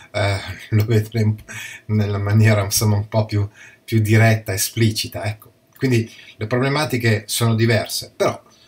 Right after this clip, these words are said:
l'incuria, la disattenzione sono qualcosa che, ahimè, eh, ha caratterizzato, eh, insomma, Milano, se vogliamo, già sin da quei tempi. È chiaro quindi che,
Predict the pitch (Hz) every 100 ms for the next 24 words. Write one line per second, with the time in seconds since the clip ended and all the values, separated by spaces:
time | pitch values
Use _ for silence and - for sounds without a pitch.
0 | _ 107 131 139 - 131 127 123 120 120
1 | 117 113 - 127 127 120 127 - 123 117
2 | - 117 107 104 104 104 - - - -
3 | 143 113 123 - 107 110 110 95 - 127
4 | 110 - _ _ 110 95 92 117 110 123
5 | 110 120 113 107 107 92 - - _ _
6 | _ _ 95 92 87 87 82 80 - _
7 | _ _ 107 104 117 98 - - - 107
8 | 139 113 104 110 107 _ _ - - 123
9 | 120 120 113 107 107 113 - - - -
10 | 107 107 104 - 104 110 113 107 92 -
11 | - _ - _ - - - - _ 143
12 | - 214 127 - 139 113 110 127 113